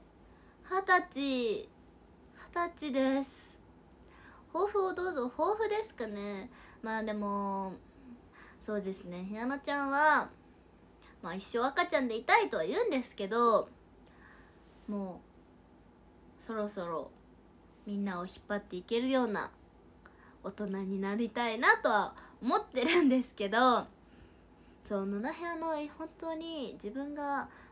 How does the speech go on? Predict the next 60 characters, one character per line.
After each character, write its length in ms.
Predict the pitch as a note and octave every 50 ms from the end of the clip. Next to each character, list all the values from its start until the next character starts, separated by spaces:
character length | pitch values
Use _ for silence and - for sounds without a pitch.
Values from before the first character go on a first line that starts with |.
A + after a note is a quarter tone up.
| - -
ま 140 | G#3+ G#3+
だ 240 | G#3 F#3+ F3 F3 - - - - - - -
大 80 | - F#3+
人 240 | - D4 F4 F#4 F#4
っ 80 | F#4
て 160 | F#4 - D4+
い 60 | D4 C#4+
う 40 |
感 220 | C#4+ - C#4+ C4+ C4
覚 220 | - B3+ B3+ A#3+
が 100 | A#3 A3
な 100 | G#3+ A3
い 60 | G#3
ん 20 | F#3+
で 80 | F#3+
す 140 | F#3+ - -
よ。 80 | A#2 -
本 80 | - - - - - - - - - - -
当 40 |
に 140 | G#3 G3+ G3+
成 320 | - - D#4+ E4+ E4 E4 C#4
人 200 | D#4 D#4 D#4 D#4
式 280 | D#4 - - - -
が 100 | - -
あ 40 | D#3+
っ 60 | D#3
た 140 | - - D3+
じ 80 | - C#3
ゃ 40 |
な 100 | C3+ B2+
い 40 | A#2
で 120 | - - G3
す 100 | - -
か。 160 | - G3 G3
成 220 | G3 B3+ B3 B3+
人 180 | A#3+ B3+ B3+ C4+
式 260 | C4 - - - G3+
が 140 | F#3 G3+ G#3+
あ 40 | A#3
っ 40 | - - - - -
た 100 | - F#3
ん 100 | F3+ E3+
で 80 | F3+
す 120 | G3+ - -
け 120 | - G3
ど、 320 | G3 B3 C#4 B3+ G#3 - - - - - - - -
そ 140 | - - B3
れ 60 | C#4
で 100 | C4+ D4+
も 140 | C4+ A#3+ G#3+
な 100 | G3+ G3
ん 60 | F#3
か 80 | - F3+
自 120 | F3 F3+
分 160 | F3 F3+ F3+
が 120 | F3+ F3+ F3+
ま 140 | F#3 F#3
だ 180 | F3+ D#3 C#3+ - - - - - - -
大 40 |
人 160 | - - -